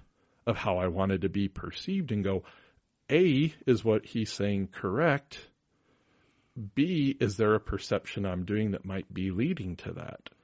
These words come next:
And I think that gave me a chance to say, "Well, how do I really want to be seen? What does my equation of human interaction going to be?"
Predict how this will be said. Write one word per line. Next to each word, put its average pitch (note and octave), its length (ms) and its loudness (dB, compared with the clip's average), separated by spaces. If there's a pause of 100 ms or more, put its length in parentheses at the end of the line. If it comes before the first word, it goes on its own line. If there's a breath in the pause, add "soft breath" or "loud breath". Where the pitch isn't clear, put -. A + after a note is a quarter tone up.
(840)
And B2+ 140 8
I A2 60 4
think C#3 240 0
that A#2 200 -2
gave A#2+ 220 6
me A#2 100 4
a G#2 60 6
chance - 300 -2
to A#2 60 2
say, G2+ 40 6
"Well, G2+ 100 4
how E3+ 220 -2
do A3 140 0
I A#2+ 60 4
really G2+ 480 2
want F2+ 280 -4
to - 80 -8
be D#2+ 180 -6
seen? D#2+ 480 -6
What G2 160 0
does F#3 220 -4
my C#3+ 100 0
equation G#2 680 0
of F#2+ 260 -4 (300 loud breath)
human G2+ 480 -2
interaction F2 800 -4
going E2 340 -8
to - 80 -10
be?" - 280 -12